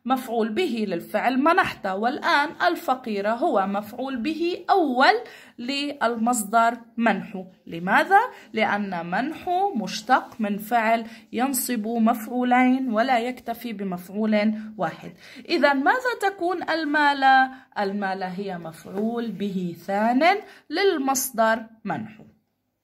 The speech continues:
لاحظنا؟ فإذا هنا المصدر عمل عمل فعله. آه، هنا يفرحني تقدم الوطن. تقدم هو مصدر من الفعل تقدم،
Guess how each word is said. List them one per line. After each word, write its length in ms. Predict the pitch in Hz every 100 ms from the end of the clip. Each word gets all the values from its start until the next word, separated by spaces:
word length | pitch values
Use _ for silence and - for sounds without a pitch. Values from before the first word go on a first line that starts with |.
| _ _ _ _
لاحظنا؟ 640 | - 180 180 180 185 240 - - -
فإذا 260 | 226 220
هنا 500 | 214 202 339 220 -
المصدر 580 | 190 196 247 254 - 311
عمل 440 | 214 214 254 254 247
عمل 640 | 240 208 226 226 226 233 - _
فعله. 580 | - 247 156 147 143 143 - _ _ _ _ _ _ _ _ _ _ _ - - - - 220 - -
آه، 400 | 226 226 226 226
هنا 500 | 214 285 440 285 302 - _ 214
يفرحني 1300 | 254 - - 349 381 311 277 247 254 302 349 392 - _
تقدم 840 | 247 254 311 254 214 247 240 240 392
الوطن. 880 | 381 339 339 311 262 269 262 254 - - _ _ -
تقدم 920 | 262 254 339 233 277 269 247 269 381 - -
هو 500 | 254 262 269 330 359
مصدر 680 | 214 262 - - 240 294 311
من 220 | 247 240
الفعل 540 | 202 190 226 233 277
تقدم، 800 | 294 349 - 453 269 262 254 262